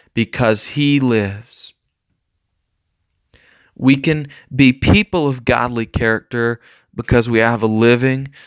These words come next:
delivering God. Just close in prayer. And then I would invite you after to spend some time yourself responding in prayer,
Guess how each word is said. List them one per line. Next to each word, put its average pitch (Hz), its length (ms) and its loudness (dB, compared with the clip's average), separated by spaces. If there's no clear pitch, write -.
delivering 110 880 -2
God. 98 560 -2
Just 123 200 2
close 120 600 4
in 113 160 -8
prayer. 107 580 -4
And 139 120 -4
then 147 80 2
I 143 100 4
would 139 100 2
invite 131 420 -2
you 131 280 0
after 135 380 -4
to 139 300 -2
spend 202 340 0
some 175 160 -2
time 165 300 2
yourself 240 600 -2
responding 135 840 -4
in 123 180 -12
prayer, 107 540 -12